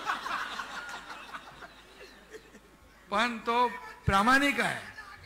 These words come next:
आणि कमिटमेंटला पक्का आहे,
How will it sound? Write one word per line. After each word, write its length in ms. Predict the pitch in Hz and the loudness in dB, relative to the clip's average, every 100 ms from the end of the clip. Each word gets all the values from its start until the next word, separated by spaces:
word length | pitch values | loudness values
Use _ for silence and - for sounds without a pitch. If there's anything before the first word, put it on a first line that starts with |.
| - | -4
आणि 280 | 170 202 233 | 0 2 0
कमिटमेंटला 840 | 233 208 240 240 240 240 240 247 247 190 - - - - | 0 2 2 0 0 0 4 6 4 0 -12 -16 -16 -2
पक्का 300 | 226 - 262 | -2 4 6
आहे, 440 | 240 156 117 - | 6 6 0 -10